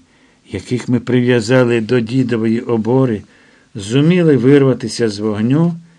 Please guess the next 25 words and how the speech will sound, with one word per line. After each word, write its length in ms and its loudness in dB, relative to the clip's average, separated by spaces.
і 140 2
дали 480 4
упіймати 640 -2
себе 320 -6
в 80 -6
полі. 480 -12
Стрільці 800 -2
нас 360 -2
прийняли 520 0
за 180 -4
своїх, 460 -4
шляхтичі 800 -4
до 140 -4
них 340 -4
пристали 640 -4
з 100 -8
усіх 400 -6
усюд 400 -4
і 100 0
не 140 0
знали 480 -6
один 240 -8
одного. 360 -12
Усе 360 -4
складалося 1120 -6